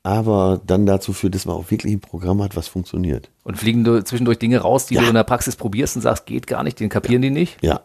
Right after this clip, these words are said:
Speaker 1: ja, ja, fliegt, es fliegt viel raus. Ja. Also ein Drittel setzt sich durch, zwei Drittel fliegt wieder raus.
Speaker 2: Aber das Schöne ist ja, ich meine, du kannst ja Gags auf einer Bühne erklären, das machst du ja auch regelmäßig und
Speaker 1: Ja.
Speaker 2: dann werden die auf, dann funktionieren die auf einmal. Ich meine, dir nimmt es ja auch keiner übel, dass du einen Gag erklärst.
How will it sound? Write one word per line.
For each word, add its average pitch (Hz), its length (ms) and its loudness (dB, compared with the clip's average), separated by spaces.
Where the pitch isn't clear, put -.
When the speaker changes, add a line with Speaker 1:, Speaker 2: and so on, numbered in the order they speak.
Speaker 1:
ja, 67 120 -4
ja, - 220 -8
fliegt, - 400 -12
es - 140 -10
fliegt - 280 -6
viel 87 240 -2
raus. - 400 -4
Ja. - 140 -2
Also 90 200 0
ein 123 320 2
Drittel 107 300 4
setzt 95 260 0
sich 90 160 -4
durch, 95 240 2
zwei 90 240 -2
Drittel 87 260 0
fliegt - 300 -8
wieder 78 140 0
raus. 71 320 -6
Speaker 2:
Aber 107 140 0
das 104 120 0
Schöne 131 180 0
ist 151 80 0
ja, 139 100 2
ich 110 60 0
meine, 110 280 2
du 120 120 -4
kannst 147 260 -2
ja 131 80 2
Gags - 340 -2
auf 131 160 -2
einer 123 140 2
Bühne 117 420 2
erklären, 98 520 -4
das 113 120 -2
machst 95 240 -6
du 165 60 -2
ja 143 60 2
auch 120 100 -2
regelmäßig 139 640 -6
und 123 140 0
Speaker 1:
Ja. 110 100 4
Speaker 2:
dann 110 200 0
werden 110 200 -2
die 135 160 0
auf, 113 160 0
dann 113 140 0
funktionieren 139 420 -4
die 131 100 4
auf 104 140 2
einmal. 95 260 0
Ich 101 60 -4
meine, 113 220 2
dir 113 140 0
nimmt 131 140 0
es 131 80 -6
ja 135 80 2
auch 117 60 -2
keiner 120 220 0
übel, 127 180 -2
dass 131 140 0
du 139 60 -4
einen 127 60 -2
Gag 101 160 0
erklärst. - 480 -4